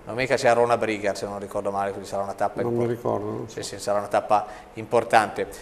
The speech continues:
Speaker 1: Eh, una tappa importante, il Piedimulela ieri ha vinto Omegna salvandosi, Omegna che oggi ha ufficializzato, eh, il cambio, nel senso che ci sarà il nuovo direttore sportivo, eh, Emanuele Comparoli, lascia il calcio giocato e si mette dietro la scrivania appunto al ruolo di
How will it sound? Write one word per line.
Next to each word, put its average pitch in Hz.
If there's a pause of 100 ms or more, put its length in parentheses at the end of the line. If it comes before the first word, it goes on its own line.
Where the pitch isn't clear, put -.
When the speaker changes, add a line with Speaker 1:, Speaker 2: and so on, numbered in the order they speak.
Speaker 1:
Eh, 107
una 117
tappa 151
importante, 139
il 113
Piedimulela 123
ieri 117
ha 120
vinto 120
Omegna 120
salvandosi, 151
Omegna 120
che 120
oggi 117
ha 117
ufficializzato, 113 (460)
eh, 101
il 98
cambio, 135
nel -
senso 104
che 110 (240)
ci -
sarà 110
il 110
nuovo 117
direttore 110
sportivo, 107 (120)
eh, 95
Emanuele 110
Comparoli, 107
lascia 113
il 98
calcio 107
giocato 104
e 95
si 104
mette 104
dietro 107
la 104
scrivania 104
appunto 104
al 101
ruolo 107
di 107